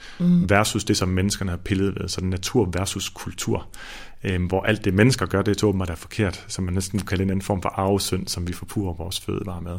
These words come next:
Speaker 2: Og jeg har også selv siddet og sagt, at jo mere vi forarbejder, jo mere forarbejdet eller ultraforarbejdet mad, vi har i kosten, jo mindre sundt er vores kostmønster tydeligt,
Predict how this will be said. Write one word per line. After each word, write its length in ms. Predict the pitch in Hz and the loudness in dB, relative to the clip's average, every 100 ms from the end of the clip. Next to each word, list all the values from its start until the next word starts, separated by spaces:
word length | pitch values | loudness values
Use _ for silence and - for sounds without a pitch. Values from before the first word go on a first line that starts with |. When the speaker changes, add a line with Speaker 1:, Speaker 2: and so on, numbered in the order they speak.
| 90 | -4
Speaker 2:
Og 100 | 101 | 4
jeg 80 | 117 | 6
har 40 | |
også 140 | 131 - | 6 6
selv 120 | 131 | 4
siddet 160 | 127 113 | 4 2
og 60 | |
sagt, 240 | 104 113 110 | 4 2 4
at 60 | |
jo 60 | 95 | 4
mere 140 | 107 | 4
vi 60 | 117 | 4
forarbejder, 540 | 113 95 101 113 107 85 - - - | 2 2 4 4 2 -4 -12 -18 -2
jo 120 | 113 | 2
mere 440 | 104 107 113 117 117 | 4 6 6 6 2
forarbejdet 580 | - 104 95 113 107 95 | -2 0 4 4 4 0
eller 120 | 95 | -2
ultraforarbejdet 640 | 110 113 - 90 87 85 87 | -2 -2 -4 -4 -4 -6 -4
mad, 180 | 87 95 | -6 -6
vi 60 | |
har 160 | 87 92 | -4 -4
i 40 | |
kosten, 420 | 90 95 - - - - - - - - - | -4 -6 -6 -10 -18 -18 -20 -20 -20 -20 -8
jo 60 | 104 | 0
mindre 260 | 98 101 95 | 2 2 2
sundt 240 | 101 92 | 0 0
er 40 | |
vores 160 | 85 87 | -2 -6
kostmønster 500 | - - - 92 - | -6 -8 -8 -8 -8
tydeligt, 380 | - - - | -6 -8 -8